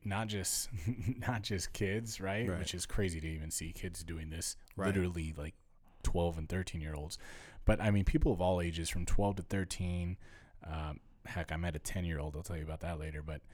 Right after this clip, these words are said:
Speaker 2: <laughs>
Speaker 1: um, yeah, this little boy was crazy, crazy, crazy, like, on a whole next level, like,
Speaker 2: Yeah.
Speaker 1: entrepreneurial level. I
Speaker 2: I
Speaker 1: was like,
Speaker 2: bet, I
Speaker 1: uh, it
Speaker 2: bet.
Speaker 1: was pretty amazing, right? But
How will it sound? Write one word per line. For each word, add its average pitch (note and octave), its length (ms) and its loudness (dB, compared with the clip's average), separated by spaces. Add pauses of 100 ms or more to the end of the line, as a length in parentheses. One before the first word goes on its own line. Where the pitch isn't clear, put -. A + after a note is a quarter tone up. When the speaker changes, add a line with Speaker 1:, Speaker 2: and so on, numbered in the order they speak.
(240)
Speaker 2:
<laughs> - 400 -2
Speaker 1:
um, D2+ 440 2 (200)
yeah, E2 180 -2
this F2 200 -2
little F2 160 0
boy D#2+ 200 0
was - 340 -6
crazy, F#2 880 0
crazy, E2 320 -4
crazy, E2 380 -4
like, D#2 240 -4
on D#2+ 80 -2
a D#2+ 60 -2
whole F2+ 300 0
next E2 300 -4
level, D#2+ 400 -2 (180)
like, D#2+ 160 -6 (320)
Speaker 2:
Yeah. F2+ 280 -2 (320)
Speaker 1:
entrepreneurial E2+ 680 -2
level. D2+ 220 -4
I D2 100 -2
Speaker 2:
I - 40 0
Speaker 1:
was F2 80 -2
like, D#2 120 -4
Speaker 2:
bet, E2+ 320 -6
I - 40 -6
Speaker 1:
uh, - 60 -2
it - 100 -4
Speaker 2:
bet. F#2 120 0
Speaker 1:
was G2 120 2
pretty F#2+ 200 4
amazing, E2+ 340 0
right? D#2+ 180 -4
But F2 140 -4